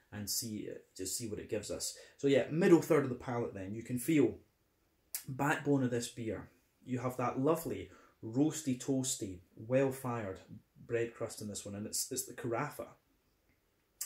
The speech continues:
that's giving you that in this beer. You can feel the kind of nice,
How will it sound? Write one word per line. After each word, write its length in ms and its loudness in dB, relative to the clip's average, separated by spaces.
that's 180 -2
giving 240 0
you 80 -4
that 220 -6
in 120 -8
this 180 -8
beer. 280 -6
You 120 -8
can 140 -10
feel 200 0
the 80 -4
kind 180 -8
of 60 -6
nice, 280 -6